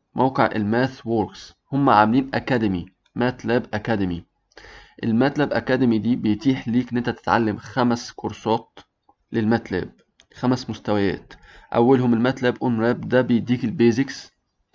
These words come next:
وده اللي احنا هنشرحه ان شاء الله في الكورس بتاعنا. ولما بتكمل كل كورس بيديك سيرتيفيكت من الموقع نفسه، تقدر تعمل لها داونلود.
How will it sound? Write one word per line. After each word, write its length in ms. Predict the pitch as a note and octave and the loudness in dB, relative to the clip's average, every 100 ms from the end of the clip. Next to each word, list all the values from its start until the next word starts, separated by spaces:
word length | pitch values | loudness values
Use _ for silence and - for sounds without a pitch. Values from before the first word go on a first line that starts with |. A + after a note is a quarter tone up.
| - - - | -20 -20 -6
وده 220 | A2 A2+ | 0 4
اللي 140 | C3 B2+ | 4 2
احنا 240 | C3 A2 | -2 -4
هنشرحه 380 | G#2+ - A#2+ A#2 | -4 -4 -4 -6
ان 60 | |
شاء 260 | G#2 B2 G#2 | -4 -2 -2
الله 240 | G#2 A2 | -2 -2
في 120 | - A2+ | -2 -6
الكورس 400 | - A#2+ - - | -4 -6 -6 -6
بتاعنا. 460 | - G#2+ C3+ - _ _ _ _ _ _ _ _ _ _ _ - - - - A#2 | -2 0 0 -6 _ _ _ _ _ _ _ _ _ _ _ -20 -20 -20 -12 0
ولما 360 | A#2+ B2+ B2+ | 4 4 4
بتكمل 480 | A2 G#2+ C#3 C3 A2+ | 0 0 2 2 2
كل 340 | - D3+ C3 | 2 4 4
كورس 340 | A2+ C#3 D3 A2+ | 4 0 0 -2
بيديك 380 | A2+ G#2 B2+ C3 | -2 0 -2 -2
سيرتيفيكت 800 | C#3 C3 C3 B2 B2 D3 - _ _ _ - | -4 -4 -4 -6 -2 -4 -4 _ _ _ -2
من 200 | A#2 C3+ | 2 4
الموقع 440 | B2 A#2 B2 G2 | 4 4 2 0
نفسه، 460 | F#2+ B2 - D#3 D#3 _ | 0 -2 -2 -6 -6 _
تقدر 220 | A#2+ A#2 | 0 0
تعمل 360 | A#2 G2+ G2+ G2+ | 0 0 0 0
لها 100 | A2 | 0
داونلود. 680 | G#2+ B2 G#2 G#2 A#2+ D#3 | 2 2 2 0 0 -2